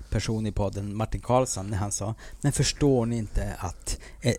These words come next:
en skateboard, en ölflaska är ju som en skateboard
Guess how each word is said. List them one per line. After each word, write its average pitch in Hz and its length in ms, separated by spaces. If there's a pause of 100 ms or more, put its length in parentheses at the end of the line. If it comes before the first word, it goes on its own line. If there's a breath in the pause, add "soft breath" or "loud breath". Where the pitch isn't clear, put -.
en 113 160
skateboard, 151 760 (600 loud breath)
en 196 180
ölflaska 156 920
är 110 160
ju 110 80
som 120 200
en 110 60
skateboard 104 540